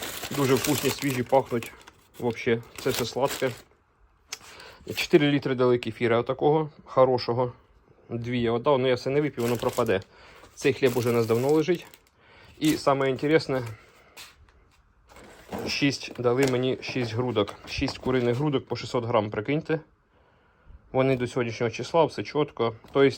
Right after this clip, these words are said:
три і шість кілограма грудки, менше, ніж за шістдесят крон. Це взагалі просто супер. Сьогодні одну оставлю, все остальне в морозилочку поховаю, щоб воно не пропало.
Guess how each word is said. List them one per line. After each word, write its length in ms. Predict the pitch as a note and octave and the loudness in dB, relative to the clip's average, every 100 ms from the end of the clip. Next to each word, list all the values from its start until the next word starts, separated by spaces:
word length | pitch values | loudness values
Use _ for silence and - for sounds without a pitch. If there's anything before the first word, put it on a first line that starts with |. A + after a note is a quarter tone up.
| - | 0
три 160 | D3 | 0
і 60 | C3+ | 2
шість 240 | D3+ - | 2 2
кілограма 440 | - B2+ B2+ C3+ B2+ | 2 2 4 4 4
грудки, 420 | C3+ B2+ A2 G#2 A#2+ | 2 0 -2 -2 0
менше, 260 | C#3+ C3+ - | -2 -2 -4
ніж 80 | B2+ | -4
за 80 | A#2+ | -4
шістдесят 360 | A#2+ B2+ A#2+ | -4 -4 -2
крон. 260 | B2 A#2 G#2+ - _ _ _ - - - - - - - - - | 0 -2 -2 -12 _ _ _ -16 -16 -20 -20 -14 -12 -14 -18 -6
Це 140 | - | 0
взагалі 320 | B2+ B2 C#3 | 2 2 0
просто 280 | B2+ B2+ - | 0 0 -2
супер. 360 | - C3 A#2+ A2+ - - | -6 -2 0 -2 -4 -16
Сьогодні 280 | - C#3 B2 | -4 -2 0
одну 240 | B2+ B2+ C3+ | 2 2 2
оставлю, 380 | C3+ D#3+ C#3+ | 2 2 0
все 160 | A#2+ - | 0 0
остальне 300 | - B2+ B2+ | 0 0 0
в 20 | |
морозилочку 580 | B2 A#2+ A2 B2 A#2+ C#3+ | 2 0 0 -2 -4 -6
поховаю, 440 | D#3 - D#3+ D#3+ | -4 -2 0 0
щоб 160 | D3+ D3 | -2 -2
воно 180 | D3 D3 | 0 0
не 80 | D3+ | 0
пропало. 520 | D#3 - D3 C#3+ | 0 2 4 4